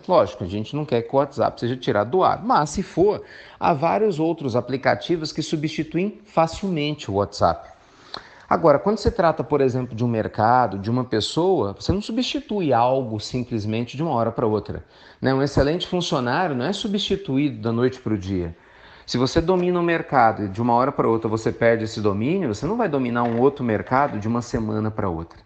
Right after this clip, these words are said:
Então isso nos leva a refletir, né, na posição de investidores, de empresários e mesmo de profissionais que somos, buscando excelência naquilo que a gente faz,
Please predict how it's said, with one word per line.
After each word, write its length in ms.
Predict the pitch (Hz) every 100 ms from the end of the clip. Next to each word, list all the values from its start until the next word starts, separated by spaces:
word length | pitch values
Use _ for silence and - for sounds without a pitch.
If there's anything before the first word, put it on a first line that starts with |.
| _ - - - -
Então 220 | 143 190
isso 180 | 208 233
nos 160 | 214 135
leva 260 | 147 143
a 40 | 135
refletir, 580 | 131 113 98 - 202
né, 120 | 165 123
na 120 | 110
posição 440 | 120 110 110 117
de 120 | 110
investidores, 920 | 117 113 117 - 90 123 139 135 104
de 120 | 92 120
empresários 840 | 117 101 87 110 135 143 107 107
e 40 |
mesmo 360 | 104 143 135 131
de 120 | 131
profissionais 880 | - 160 180 139 - 120 110 113 -
que 100 | -
somos, 600 | - 135 147 101 - - - - -
buscando 420 | 123 120 123 123
excelência 600 | 131 - 123 113 131 131 107
naquilo 300 | 107 110 107
que 80 |
a 60 | 104
gente 200 | 95 -
faz, 400 | 127 139 156